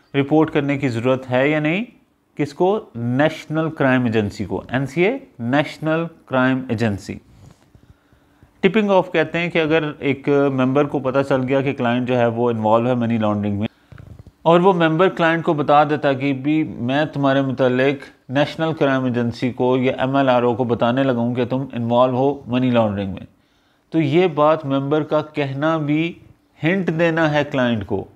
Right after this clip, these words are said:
कि भाई तुम छुपा लो जितना छुपा सकते हो, तो इसे नाम दिया जाता है टिपिंग ऑफ। तो ये भी अलाउ नहीं है। Report to na-, National Crime Agency does not remove the requirement to disclose the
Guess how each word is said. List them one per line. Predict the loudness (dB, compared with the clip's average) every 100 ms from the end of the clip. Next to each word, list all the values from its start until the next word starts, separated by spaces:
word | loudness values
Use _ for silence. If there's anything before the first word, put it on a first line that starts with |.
| _ _ _ _ -4
कि |
भाई | 2 2
तुम | 0 -4
छुपा | -4 0 4 6
लो | 4
जितना | 0 -4 -4
छुपा | -2 2 2
सकते | 2 -4 0
हो, | 0 0 -8 _ _ _
तो | -4
इसे | 0 0
नाम | 2 2
दिया | 2 4
जाता | 4 4
है | 0
टिपिंग | 0 -2 0 0
ऑफ। | 0 -4 -8 _ _ _ _ _ -4
तो | 0
ये | 2
भी | 4
अलाउ | 4 6 4
नहीं | 4 -2 -2 -4
है। | -6 -12 _ _ _ _ _ _
Report | -4 4 4 4 0
to | -2
na-, | -2 -4 0 0 0 -2
National | -4 -4 -6 0
Crime | 2 2 2
Agency | -2 -2 -4 -4 0
does | 2 2
not | 0 -2 -2
remove | -2 0 -2 0
the | 2 2
requirement | 2 4 4 4 -4 -4
to |
disclose | -4 -4 -2 -2 0
the | -2